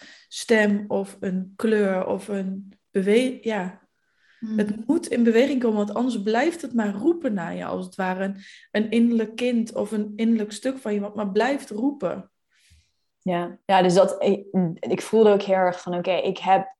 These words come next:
Speaker 3: zo, want op momenten was het gewoon echt heel donker bij mij, dat ik gewoon zo diep heb moeten gaan en me zo bevroren heb moeten voelen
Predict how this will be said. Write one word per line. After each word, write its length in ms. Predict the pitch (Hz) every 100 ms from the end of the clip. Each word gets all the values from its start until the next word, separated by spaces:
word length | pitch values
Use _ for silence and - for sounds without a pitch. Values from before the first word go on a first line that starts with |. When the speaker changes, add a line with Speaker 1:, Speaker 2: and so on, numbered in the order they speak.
| _ 160
Speaker 3:
zo, 580 | 151 185 196 190 143 - _ _ _ _
want 240 | - 185 185
op 100 | 180
momenten 380 | 180 180 180 175
was 140 | 170
het 120 | 175
gewoon 180 | - 180
echt 140 | 180 -
heel 280 | 190 180
donker 760 | 156 180 202 202 - 254 285 _ _ _ _ -
bij 120 | 175
mij, 260 | 170 170
dat 160 | 185 175
ik 100 | -
gewoon 340 | - 180 180 -
zo 360 | 156 196 220
diep 240 | 220 220 220
heb 140 | 196
moeten 260 | 185 180 170
gaan 240 | - 190
en 60 | 202
me 100 | 175
zo 220 | 190 190
bevroren 760 | 190 160 - 170 208 269 233 185
heb 120 | 180
moeten 260 | 185 180
voelen 540 | 170 - 208 214 311